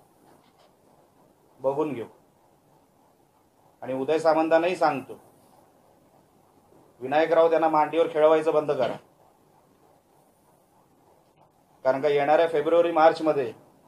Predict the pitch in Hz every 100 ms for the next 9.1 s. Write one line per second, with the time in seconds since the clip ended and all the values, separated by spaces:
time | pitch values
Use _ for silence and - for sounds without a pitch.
0 | _ _ _ _ _ _ _ _ _ _
1 | _ _ 135 165 165 175 180 180 180 175
2 | 165 170 170 170 170 170 165 165 156 156
3 | 156 147 135 110 - _ _ _ _ _
4 | _ _ _ _ _ _ _ _ _ _
5 | _ _ _ 139 147 151 147 131 135 139
6 | 139 139 131 143 135 143 135 131 147 139
7 | 135 147 - 143 135 143 143 131 139 139
8 | 127 123 143 143 139 139 139 - 143 135